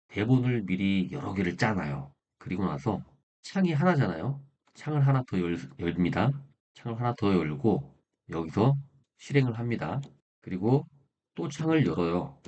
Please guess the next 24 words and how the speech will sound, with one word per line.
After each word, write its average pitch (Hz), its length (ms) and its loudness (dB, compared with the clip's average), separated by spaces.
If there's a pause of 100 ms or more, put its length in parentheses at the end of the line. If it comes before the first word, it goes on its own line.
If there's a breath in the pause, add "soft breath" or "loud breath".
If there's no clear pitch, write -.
(140)
창을 127 220 -8
연 98 120 -4
다음에 95 440 -4 (260)
또 165 140 2
여기에 110 520 2 (200)
주소를 95 440 0
넣고 113 580 0 (400)
링크를 107 380 0
넣고 104 360 -4
실행합니다. 85 680 -2 (400)
하나, 120 360 -2 (460)
둘, 98 320 -4 (420)
셋, 113 240 0 (420)
여러 104 440 4
개의 92 260 0
창을 127 340 -2
연 90 180 2
다음에 73 600 -2 (420)
"동영상을 95 380 0
만들어라"고 82 880 0
실행을 127 720 2
해주셔도 139 640 0 (240)
됩니다. - 540 -8 (320)
왜? 98 260 0